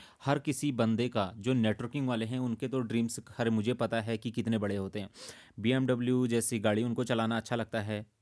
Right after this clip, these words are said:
बड़े-बड़े बंगलों में, स्विमिंग पूल जहाँ पे हो, गार्डन अपने घर में हो, सारा सु-, सुख सुविधाएं से लेस अपना घर हो, ऐसा घर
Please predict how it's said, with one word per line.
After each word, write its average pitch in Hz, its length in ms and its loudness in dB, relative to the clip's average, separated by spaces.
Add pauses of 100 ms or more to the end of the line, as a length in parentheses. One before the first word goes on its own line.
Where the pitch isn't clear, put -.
बड़े-बड़े 113 340 0
बंगलों 107 360 0
में, 113 200 0
स्विमिंग 110 340 0
पूल 110 240 -2
जहाँ 107 240 -2
पे 117 100 -2
हो, 110 220 0
गार्डन 101 380 -2
अपने 117 200 -4
घर 104 160 -4
में 110 120 -2
हो, 110 100 -2
सारा 117 480 2
सु-, - 240 -8 (400)
सुख 135 200 -2
सुविधाएं 117 400 2
से 127 120 0
लेस 110 360 2
अपना 123 340 -2
घर 120 260 -2
हो, 113 220 0
ऐसा 113 260 -2
घर 110 300 -2